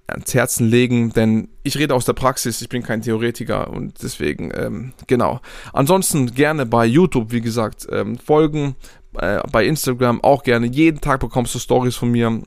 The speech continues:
und über mein Privatleben, über Investments, über sonst noch irgendwelche Dinge. Also jeden Tag Stories, immer wieder ein Post.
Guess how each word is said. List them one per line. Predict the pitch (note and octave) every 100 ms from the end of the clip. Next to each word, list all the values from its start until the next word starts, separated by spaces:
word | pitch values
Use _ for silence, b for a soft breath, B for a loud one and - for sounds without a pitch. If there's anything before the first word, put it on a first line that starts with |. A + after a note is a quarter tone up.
| - -
und | A#2 G2+ - -
über | C3 A#2+
mein | A#2+
Privatleben, | B2 C3 D#3+ D#3 C#3 B2+ A#2
über | A2 -
Investments, | A#2+ B2 C#3+ - A#2 A2+ -
über | F#2 G2+
sonst | B2 B2 -
noch | A#2+
irgendwelche | A2+ A2+ A2+
Dinge. | A#2 A2+ -
Also | - F#2+
jeden | B2+ D3+ C#3
Tag | A#2 -
Stories, | B2+ C3 C3 - B B B B -
immer | C#3 C#3 B2
wieder | B2+ A#2
ein | A2
Post. | B2 D3+ D3+ B2+ - -